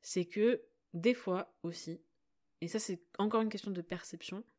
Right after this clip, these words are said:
on a l'impression que la personne, elle prend une mauvaise décision, on a l'impression que la personne, euh, bah, c'est, c'est, c'est quelque chose d'irréfléchi, c'est quelque chose qui est, qui est pas carré, qui est,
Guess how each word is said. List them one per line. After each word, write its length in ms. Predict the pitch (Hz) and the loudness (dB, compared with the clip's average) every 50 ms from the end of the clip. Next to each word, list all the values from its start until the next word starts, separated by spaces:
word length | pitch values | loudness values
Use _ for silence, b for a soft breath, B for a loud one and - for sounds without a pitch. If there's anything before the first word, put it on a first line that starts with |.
| _ _ - - | _ _ -4 2
on 120 | 208 214 | 4 6
a 60 | 220 220 | 8 8
l'impression 420 | 214 214 214 - 220 214 - 254 | 6 6 4 0 -2 -2 -2 -2
que 80 | 262 - | 2 2
la 140 | 220 196 180 | 2 2 2
personne, 260 | 175 175 - 208 208 | 0 -4 -2 -2 -2
elle 80 | 202 190 | -2 -2
prend 140 | - 185 | -2 -2
une 80 | 180 180 | -2 0
mauvaise 240 | 175 170 175 170 170 | 0 0 0 -2 -4
décision, 480 | 175 170 - - - 156 156 160 185 - - | -6 -10 -10 -10 -8 -6 -6 -6 -6 -6 -6
on 100 | 175 175 | -4 -2
a 80 | 170 | 0
l'impression 340 | 170 170 165 - 180 - 208 | 0 -2 -2 -4 -6 -6 -6
que 100 | 202 202 | -4 -4
la 60 | 180 | -4
personne, 460 | 175 - 170 - - 190 185 190 185 175 | -4 -4 -6 -6 -4 -2 -2 0 0 -2
euh, 240 | 165 160 156 156 156 | -2 -4 -4 -6 -8
bah, 460 | 156 160 156 160 160 160 160 160 156 156 | -8 -8 -8 -8 -8 -8 -8 -8 -8 -8
c'est, 220 | 160 - - 165 156 | -8 -8 -6 -6 -6
c'est, 200 | - - - 156 | -6 -6 -8 -8
c'est 180 | - - - | -8 -8 -8
quelque 180 | - 170 160 - | -6 -6 -6 -4
chose 100 | - 170 | -4 -4
d'irréfléchi, 800 | 165 170 170 165 165 - 160 165 - - 220 226 226 233 233 226 | -2 -2 -2 -2 -4 -6 -8 -6 -2 2 4 6 6 6 4 4
c'est 160 | 220 - 175 | 0 -2 -6
quelque 160 | - 170 170 | -6 -8 -10
chose 180 | - 180 175 - | -8 -8 -8 -10
qui 380 | - - - 165 165 165 165 165 | -10 -8 -6 -4 -4 -4 -4 -6
est, 40 | |
qui 180 | 165 - - 165 | -8 -8 -8 -8
est 40 | 160 | -8
pas 160 | - 165 160 | -6 -6 -8
carré, 460 | - - 175 170 170 196 208 208 208 | -6 -4 -4 -2 2 4 4 4 4
qui 140 | 208 - 190 | 2 0 -4
est, 100 | 175 - | -4 -4